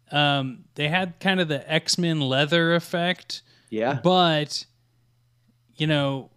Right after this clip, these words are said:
Speaker 1: they were spies, and they had to have, you know, protective clothing, and the soldiers wore fatigues, and the businessmen wore suits, <laughs> you know? Like, it all worked.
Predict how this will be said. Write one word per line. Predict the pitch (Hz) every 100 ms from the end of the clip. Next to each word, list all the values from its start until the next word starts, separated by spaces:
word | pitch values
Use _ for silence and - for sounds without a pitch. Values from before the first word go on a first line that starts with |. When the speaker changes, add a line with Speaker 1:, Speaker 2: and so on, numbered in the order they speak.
| _ _ _ _
Speaker 1:
they | 131 127
were | 131 147
spies, | - 175 185 139 117 113 - - -
and | 127 131
they | 127
had | 135 135 143
to |
have, | 131 139 139 135 139
you | 135
know, | 135
protective | - 139 147 135 147 139
clothing, | 151 147 151 160 151
and | 139
the |
soldiers | 131 147 147 151 165 147
wore | 151 151
fatigues, | - 151 - 156 165 180 170 160
and | 160 156
the | 151 139 _ _ -
businessmen | 160 165 180 170 180 175 180
wore | 175 185
suits, | 180 - 233 214 - - - -
<laughs> |
you | 185 151
know? | 196 190 185 202 208 -
Like, | 180 160 - _ _ - -
it | 139 170
all | 214 233
worked. | 226 247 240 - - -